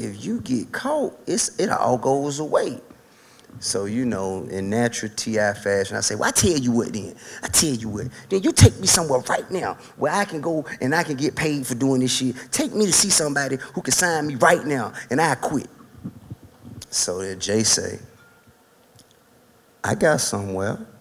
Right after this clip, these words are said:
<laughs> So he was an intern at Patchwork Studios, and he knew that there were always people in there, you know, from Organized Noise and,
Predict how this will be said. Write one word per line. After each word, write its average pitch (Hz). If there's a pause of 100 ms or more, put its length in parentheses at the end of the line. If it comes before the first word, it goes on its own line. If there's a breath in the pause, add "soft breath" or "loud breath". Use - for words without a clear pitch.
(180)
<laughs> - (320 loud breath)
So 120
he 151
was 160
an 110
intern 107
at -
Patchwork 120
Studios, 101 (420 loud breath)
and 95
he 143
knew 131
that 104 (540)
there 113
were 104 (300)
always 104
people 98
in 95
there, 95
you 101
know, 95
from -
Organized 101
Noise 98
and, 95